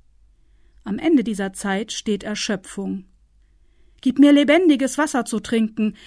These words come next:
sagt eine Frau am Brunnen in der Mittagshitze zu Jesus,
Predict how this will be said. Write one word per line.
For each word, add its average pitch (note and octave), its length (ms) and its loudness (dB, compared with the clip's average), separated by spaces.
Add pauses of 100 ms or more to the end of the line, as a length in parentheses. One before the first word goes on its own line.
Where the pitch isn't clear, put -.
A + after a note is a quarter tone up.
(140)
sagt B3 220 -2
eine A#3+ 200 2
Frau C4 320 2
am A3+ 200 2
Brunnen A#3+ 380 4
in A3 120 0
der A3+ 140 0
Mittagshitze A3+ 640 -4
zu A3 160 -6
Jesus, G#3+ 560 -2